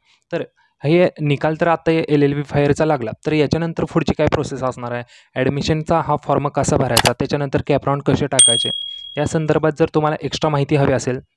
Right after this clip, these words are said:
तर आत्ताच आपल्या चॅनलला subscribe करून ठेवा, कारण त्याचा वेळोवेळी video आपल्या चॅनलवर येणार आहे. तर आत्ता निकाल लागल्यामुळे पुढच्या आठवड्यात त्याचे ॲड-, admission चालू होणार आहेत. तर तो admission form कसा भरावा यासाठी आपल्या चॅनलवर ससर-,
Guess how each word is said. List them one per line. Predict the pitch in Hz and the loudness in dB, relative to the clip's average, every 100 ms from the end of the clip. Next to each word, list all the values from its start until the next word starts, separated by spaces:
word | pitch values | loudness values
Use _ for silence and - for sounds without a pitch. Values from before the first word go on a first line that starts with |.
| - | -4
तर | 151 | -2
आत्ताच | 147 156 165 | 0 0 0
आपल्या | 165 151 | 0 0
चॅनलला | 151 143 147 | 0 2 4
subscribe | 139 - - 143 | 4 2 0 0
करून | 143 135 | 0 0
ठेवा, | 120 117 127 _ _ _ | 0 0 -2 _ _ _
कारण | 160 151 117 - | -2 0 -2 -2
त्याचा | 127 143 | 0 2
वेळोवेळी | 139 139 135 147 151 | 2 2 2 0 0
video | 147 139 139 | 2 2 4
आपल्या | 131 135 | 2 0
चॅनलवर | 123 143 131 139 | 0 0 2 4
येणार | 151 147 120 | 4 2 0
आहे. | 110 110 _ _ _ | -2 -6 _ _ _
तर | 165 151 | -2 0
आत्ता | 131 127 165 | -2 -4 -2
निकाल | 160 156 | -2 0
लागल्यामुळे | 160 151 147 151 139 127 - _ _ | 0 0 -2 -6 -8 -10 -14 _ _
पुढच्या | - 151 - 165 | 0 0 2 0
आठवड्यात | 143 156 156 | 2 0 0
त्याचे | 156 139 | 0 0
ॲड-, | 160 - - | 0 0 -2
admission | 147 135 139 151 151 | -2 -2 -2 -4 -2
चालू | 156 143 139 | 2 4 4
होणार | 147 135 | 2 2
आहेत. | 143 123 - _ _ _ | 2 0 -6 _ _ _
तर | 170 | -4
तो | - 185 | 2 2
admission | 160 156 156 170 165 | 2 0 -2 -2 0
form | - 147 | -2 -4
कसा | 156 151 - | -4 -4 -4
भरावा | 151 127 113 131 - | -2 -2 -4 -8 -10
यासाठी | 143 151 156 156 | -10 -6 -8 -8
आपल्या | 135 - 143 | -8 -6 -4
चॅनलवर | 151 139 135 139 | -4 -2 -2 0
ससर-, | 160 139 147 | -2 0 -2